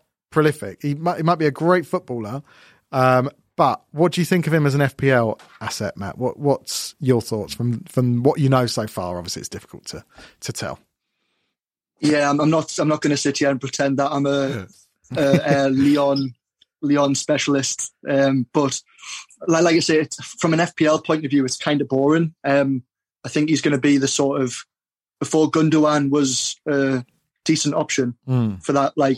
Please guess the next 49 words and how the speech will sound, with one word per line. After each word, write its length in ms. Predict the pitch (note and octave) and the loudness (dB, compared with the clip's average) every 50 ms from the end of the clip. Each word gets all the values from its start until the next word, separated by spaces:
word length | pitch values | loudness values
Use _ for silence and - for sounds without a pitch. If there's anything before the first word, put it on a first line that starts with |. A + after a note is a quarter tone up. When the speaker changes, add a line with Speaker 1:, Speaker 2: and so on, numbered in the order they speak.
| - - - | -4 -8 -10
Speaker 2:
string 440 | - - - - - D3+ C#3+ C#3+ C#3+ | -8 -6 -6 -2 0 0 2 2 0
of 100 | C3 - | 0 -2
ten 300 | - D#3 D3 C#3 C#3 C3+ | -2 0 0 2 2 4
games, 440 | D3 D3 C#3 B2+ A#2+ - - - _ _ _ _ _ _ _ _ _ _ - | 4 2 2 2 0 -4 -6 -8 _ _ _ _ _ _ _ _ _ _ -2
he's 140 | D#3+ D#3 - | -2 0 2
gonna 140 | D3 D3 | 2 2
be 120 | C#3 D3+ D3+ | 4 2 2
the 100 | D3+ D3 | 2 0
kind 260 | - D#3 D3 C#3+ C#3 | -2 0 2 2 2
of 60 | B2+ | 2
guy 240 | C#3+ C#3+ C#3 C3+ C3 | 2 2 2 2 2
who's 460 | B2 C#3+ C3+ C3 B2+ B2 - - - _ _ _ - _ _ _ _ - - _ | 2 2 2 2 2 0 -2 -6 -8 _ _ _ -20 _ _ _ _ -18 -10 _
assisting 500 | C3+ C3 - D3 C#3 - - - D3+ C#3+ | -6 -2 0 0 0 0 0 0 2 4
the 120 | D3 C#3 C3+ | 4 4 2
assister, 480 | B2 - - C#3 - - - D3+ C#3 | 2 2 0 0 0 0 0 0 0
I 60 | C3+ C3 | 0 0
think. 360 | - C3+ B2+ B2 A#2 - - _ _ _ _ _ - | -2 -4 -4 -4 -6 -10 -16 _ _ _ _ _ -6
Speaker 1:
Kovacic 680 | - - B2 G2+ A2+ - C3+ C#3 C#3 C#3 C3+ C3 B2 A2 | -2 -2 0 0 0 2 2 2 4 2 2 2 0 0
Speaker 2:
Um, 60 | G#2 | -2
Speaker 1:
and 180 | G#2 G2+ G2+ - - - | -4 -4 -6 -8 -8 -10
that 160 | A2 - - | -10 -8 -8
sort 180 | - - - | -10 -10 -10
of 80 | G#2 G2+ | -8 -6
vibe. 300 | G#2 F#2+ F#2+ G2 G#2 - - - _ - | -6 -4 -4 -6 -8 -10 -14 -16 _ -2
Speaker 2:
Yeah, 160 | D3+ D#3 D#3+ | 0 2 4
yeah, 200 | D#3 D#3 D#3 D#3 | 4 4 2 0
essentially 520 | D#3 D3 - - D#3 D#3+ D3+ - E3 D#3 C#3+ | -2 -2 -2 -2 -2 -2 0 2 2 2 2
a 60 | C#3 | 0
Kov-, 440 | - - D3+ D3 C3+ - C#3 - - | -2 -2 -2 -2 -2 -4 -6 -6 -6
a 40 | D3 | -6
Kovacic. 640 | - - D3+ D3 C#3 C#3+ - - D#3+ E3+ D#3+ - D3+ | -2 0 2 2 2 0 0 0 0 0 0 0 0
And 120 | C#3 C#3+ C#3+ - _ _ | 0 0 -2 -6 _ _
from, 200 | - - D3+ C3+ | -4 -2 -2 0
from 160 | - D3 C#3+ | 2 2 2
what 140 | D3+ E3+ E3+ | 2 4 2
I've 80 | C#3 B2 | 2 2
read, 180 | C#3+ D#3 D#3 C3+ | 4 2 2 2
it's 300 | A#2+ - - _ - - | 0 -4 -10 _ -12 -8
funny 220 | - - D3+ D3 | -4 0 2 2
you've 180 | D3 C3+ A#2+ C3+ | 2 2 0 -2
mentioned 340 | C#3 C#3+ - - C#3 B2+ | -2 -2 -2 -2 -2 0
that. 260 | D3 D3 C3+ C3 - - | 0 0 0 -2 -4 -4
From 120 | D3 C#3+ | -2 0
what 120 | C#3+ D#3+ D#3 | 0 0 0
I've 140 | D3 B2+ B2+ | 0 0 2
read 200 | D3+ D3+ D3+ C3 | 0 0 0 0
and, 160 | C3 C3 C#3 | -2 -4 -4
and 160 | - C3 B2 | -4 -4 -4
seen, 400 | - - C#3+ C#3+ C#3 C3 B2+ - | -2 0 2 2 2 2 0 -4